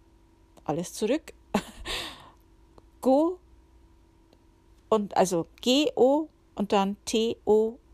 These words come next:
W V, also das W V für West Virginia. Go to West Virginia. Jetzt, oh Gott.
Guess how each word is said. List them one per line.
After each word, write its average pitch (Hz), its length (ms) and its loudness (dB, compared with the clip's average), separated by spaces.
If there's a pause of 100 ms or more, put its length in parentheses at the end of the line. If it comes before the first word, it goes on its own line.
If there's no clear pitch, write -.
(320)
W 196 240 2
V, - 400 2
also 185 240 -4
das 190 240 -6
W 220 100 -2
V 196 320 0 (220)
für 190 180 -4
West 185 300 -2
Virginia. 220 680 -2 (960)
Go 277 340 4
to 269 540 -2
West 220 260 -2
Virginia. 202 320 -6
Jetzt, 185 440 -2
oh 190 320 -2
Gott. - 280 -10